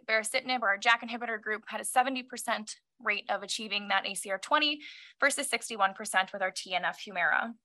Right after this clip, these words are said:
This was statistically si-, significant, and our jac inhibitor was more efficacious than our T N F. So they're oral, they have higher efficacy. Why wouldn't we use these in a lot of our patients? So in a twenty twenty-two study done by Itterberg and colleagues,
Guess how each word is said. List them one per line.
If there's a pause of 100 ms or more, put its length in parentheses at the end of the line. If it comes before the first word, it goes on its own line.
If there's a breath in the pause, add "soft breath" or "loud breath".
This
was
statistically
si-, (120)
significant, (420 loud breath)
and
our
jac
inhibitor
was
more
efficacious
than
our
T
N
F. (220)
So
they're
oral,
they
have
higher
efficacy.
Why
wouldn't
we
use
these
in
a
lot
of
our
patients? (1000 loud breath)
So
in
a
twenty
twenty-two
study
done
by
Itterberg
and
colleagues,